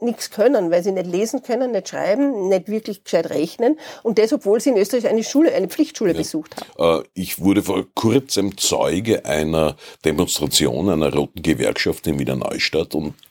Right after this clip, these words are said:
Speaker 2: die haben allen Ernstes ein Plakat hochgehalten, wo drauf gestanden ist, „Gegen Deutsch Förderklassen für mehrsprachige Vielfalt.“
Speaker 1: Ja.
Speaker 2: Unglaublich.
Speaker 1: Ja, es ist so, es, man, man, man schüttelt nur den Kopf. Es ist ja auch ein ganz großes Problem offensichtlich für manche Parteien, dass es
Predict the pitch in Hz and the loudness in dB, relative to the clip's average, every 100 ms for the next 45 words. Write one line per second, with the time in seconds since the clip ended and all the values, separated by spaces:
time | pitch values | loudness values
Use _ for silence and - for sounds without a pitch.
0 | - 76 78 - _ - 82 107 - 78 | -4 -2 -2 -6 _ -2 2 2 2 0
1 | 85 - 92 71 65 - - - - 73 | 2 2 2 0 -4 -2 -4 -2 -4 -4
2 | 123 - 101 - 104 80 82 101 87 80 | -4 -6 -8 -4 -2 -2 -4 -4 -4 0
3 | 82 - - 85 - 87 - - - _ | -2 -2 -2 -4 -2 -4 -4 -10 -20 _
4 | - 104 110 110 78 78 82 - 73 78 | 2 2 4 2 2 2 0 -2 0 0
5 | - 67 73 - 85 82 71 71 73 82 | 0 0 0 -2 -2 -4 -4 -2 0 0
6 | - - 55 - 71 - - 151 139 - | -2 -4 -4 -6 -6 -4 -4 -6 -8 -8
7 | - - - _ 175 208 202 - - 104 | -8 -10 -16 _ 0 2 0 -6 -2 0
8 | 92 - - - - - 196 185 190 175 | 0 -2 -6 -16 -8 0 2 2 -4 0
9 | 247 - - 349 214 - - 208 202 208 | 0 0 -8 0 2 2 0 2 4 2
10 | 202 196 - 269 294 - 208 226 208 - | 0 -4 -2 0 -2 -2 0 0 -2 -2
11 | 240 302 - - - - 196 190 208 214 | -2 -2 -4 -16 -18 -6 -2 -2 2 2
12 | 180 - 180 175 120 180 - - - 151 | 2 2 0 0 0 -2 -4 -10 -2 0
13 | 196 220 - 220 185 170 - 175 226 208 | 0 -2 -4 -4 0 0 0 -2 -2 -4
14 | 214 - 214 208 190 - 190 226 - 202 | -6 -8 -6 -4 -2 -2 -2 -6 -4 -4
15 | 196 190 226 226 - 190 - | 0 0 0 -2 -2 -6 -8